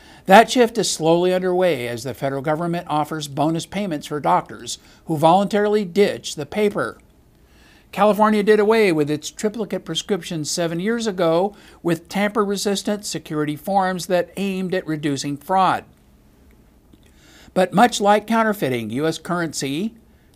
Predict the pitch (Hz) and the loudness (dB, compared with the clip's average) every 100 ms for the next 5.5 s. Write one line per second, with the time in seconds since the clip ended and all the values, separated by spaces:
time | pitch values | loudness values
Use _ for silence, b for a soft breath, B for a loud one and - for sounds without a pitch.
0 | - 185 233 220 208 220 208 202 190 180 | 0 4 4 2 2 0 0 0 2 2
1 | 196 190 190 185 175 180 175 175 190 208 | 2 2 0 -4 -4 -2 -2 0 0 0
2 | 196 202 185 117 127 135 - 180 147 - | 0 2 0 -2 -8 -10 -6 -6 -6 -8
3 | - 135 160 - 151 147 143 156 147 170 | -10 -6 -6 -6 -4 -2 -4 -10 -8 -8
4 | 151 147 120 131 131 131 131 120 120 127 | -6 -8 -8 -8 -6 -6 -4 -8 -8 -12
5 | - 147 151 92 80 | -8 -4 -4 -6 -16